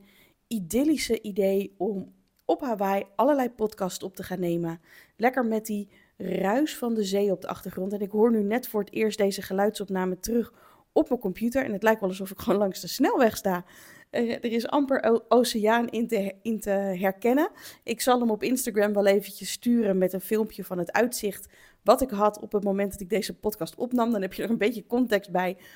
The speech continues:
Want anders denk je echt dat ik hier ergens op de A, A vier, eh,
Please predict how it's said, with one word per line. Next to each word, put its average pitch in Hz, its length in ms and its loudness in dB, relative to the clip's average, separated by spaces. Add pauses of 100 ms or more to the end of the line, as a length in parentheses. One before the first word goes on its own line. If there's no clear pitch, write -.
(160)
Want 196 140 -2
anders 190 260 4
denk 185 180 0
je - 80 -8
echt - 200 -4
dat 180 120 -8
ik 170 120 -10
hier 180 160 -6
ergens - 300 -6
op 170 140 -14
de - 120 -12
A, 160 440 -10
A 170 80 -10
vier, 175 360 -6
eh, - 240 -8